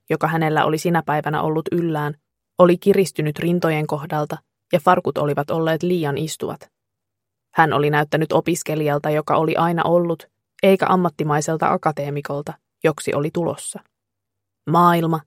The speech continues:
johon hän oli ollut valmistautumassa, oli armoton, vanhanaikainen ja vihamielinen, etenkin jos oli sattunut syntymään naisen vartaloon.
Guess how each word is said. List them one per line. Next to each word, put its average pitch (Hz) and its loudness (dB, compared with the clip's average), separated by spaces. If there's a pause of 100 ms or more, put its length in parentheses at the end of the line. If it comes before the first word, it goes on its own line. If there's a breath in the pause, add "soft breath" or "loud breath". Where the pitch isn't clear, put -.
(160)
johon 165 2
hän 170 0
oli 165 2
ollut 165 0
valmistautumassa, 156 -2 (380)
oli 160 2
armoton, 175 0 (300)
vanhanaikainen 156 -2 (200)
ja 175 0
vihamielinen, 170 -6 (680)
etenkin 156 4
jos 143 -4
oli 156 0
sattunut 160 -2
syntymään 156 -2
naisen 165 -2
vartaloon. 147 -6